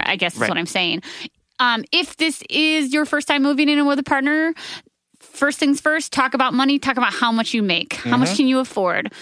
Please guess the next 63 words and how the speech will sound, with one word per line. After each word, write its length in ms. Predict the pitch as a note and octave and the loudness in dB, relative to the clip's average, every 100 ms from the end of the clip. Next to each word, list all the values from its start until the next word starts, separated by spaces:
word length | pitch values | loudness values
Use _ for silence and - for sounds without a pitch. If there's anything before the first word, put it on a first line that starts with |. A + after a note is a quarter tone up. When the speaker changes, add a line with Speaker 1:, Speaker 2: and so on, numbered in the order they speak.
| - | -4
Speaker 2:
How 100 | A3+ | 0
Speaker 1:
What's 120 | B3+ | 2
Speaker 2:
much 60 | C#4 | 2
Speaker 1:
the 40 | |
Speaker 2:
debt 200 | - A#3 | 0 0
do 80 | - | 0
you 80 | - | 0
Speaker 1:
percentage? 160 | - - | 0 -2
Speaker 2:
have? 140 | - G#3 | -2 0
Speaker 1:
Yes, 220 | A3+ - | -2 -2
and 140 | A3 | -2
how 80 | B3 | -2
much 120 | C4 | 0
debt 200 | C#4+ C#4 | -2 0
do 40 | B3 | -2
you 100 | G#3 | 0
have? 340 | - - G#3+ | 0 -2 -4
Speaker 2:
And 240 | C#3 C#3 B2 | -2 0 0
what's 160 | C3 | 0
in 60 | C#3+ | 0
your 140 | D#3 | 0
bank 200 | D3+ D3 | 0 -2
account? 340 | C#3+ A2 G#2 A#2 | -2 -2 -4 -4
How 140 | A#2 | -4
much 220 | A#2 C3 | -2 -2
savings 400 | - D#3+ C#3 A#2+ | 0 0 0 -2
do 80 | A2 | -2
you 80 | G#2+ | -2
have? 220 | A2 G2 | 0 0
Speaker 1:
Right, 200 | A3+ F#3+ - | 0 0 -2
totally. 400 | C4+ A#3+ F3 - | 0 0 0 0
Speaker 2:
Yep. 140 | B2+ - - - | -2 -4 -10 -2
Speaker 1:
Um, 260 | B3 A#3 A#3 | 0 0 -2
and, 260 | B3 A#3+ - _ A#3+ | -2 -4 -8 _ 0
uh, 360 | A#3 A3+ A3+ | 2 2 0
we 220 | G#3+ C4 | 0 -2
can, 600 | C#4+ D#4+ C#4 C4 B3+ B3 - _ | 0 0 2 2 0 -2 -6 _
you 160 | - C#4+ | -2 0
can 80 | F4+ | 2
hear 160 | E4 | 2
more 360 | A#3+ G#3+ A3+ A3+ | 2 2 2 2
ab-, 120 | G3 - - | -2 -8 -10
s-, 160 | - | -6
about 300 | - G3+ G3 | -2 0 -2
this, 240 | G3+ G#3 A3 | -2 -4 -2
more 280 | G#3 G#3+ G#3 | -2 0 -2
Sam 280 | A3 G#3 | -2 0
and 80 | G3+ | 0
I 80 | G3 | 0
going 280 | G3 G3 G3 | -2 -2 -2
into 160 | F#3+ | -2
depth 360 | F3+ F3 - - - | -2 -2 -4 -12 -6
about 340 | G3 F3 E3+ - | 0 0 0 -2
our 120 | F#3+ | -4
bel-, 180 | F#3+ - | -6 -8
talk, 220 | - G#3+ - _ - | -4 -4 -6 _ -4
our 200 | F#3+ F#3 _ _ | -4 -6 _ _
personal 320 | - D4 C4+ A#3 | -4 0 2 2
beliefs 260 | A#3 A#3 | 0 0
about 200 | G#3+ G3 | 0 0
money 440 | G3+ G3 G3+ G3+ - | 0 -2 0 -2 -2
and 180 | F3+ F#3 | -2 -2
relationships 600 | F#3 F#3+ G3+ F#3+ F#3 | -2 -2 -4 -4 -6